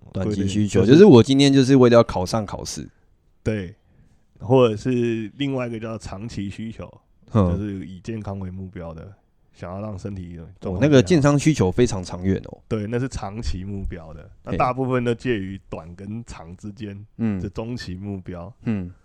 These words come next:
Speaker 2: 短时间内需要能改善什么问题，或者短时间内能让身体起什么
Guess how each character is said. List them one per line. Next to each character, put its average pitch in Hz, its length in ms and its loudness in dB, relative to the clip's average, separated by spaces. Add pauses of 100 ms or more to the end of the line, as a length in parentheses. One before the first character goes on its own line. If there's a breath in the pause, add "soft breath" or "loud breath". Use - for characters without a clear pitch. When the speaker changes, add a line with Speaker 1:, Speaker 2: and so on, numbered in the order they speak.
(240)
Speaker 2:
短 90 180 -14
时 - 100 -16
间 110 240 -12
内 117 140 -6
需 110 160 -8
要 110 160 -6
能 95 200 -12
改 - 180 -18
善 104 180 -14
什 90 100 -18
么 80 80 -20
问 92 280 -16
题， 85 120 -18
或 87 140 -14
者 95 100 -14 (160)
短 90 160 -18
时 87 120 -20
间 92 240 -16
内 95 180 -12
能 85 340 -18
让 98 200 -10
身 101 160 -12
体 92 100 -18
起 101 240 -16
什 92 80 -14
么 87 100 -18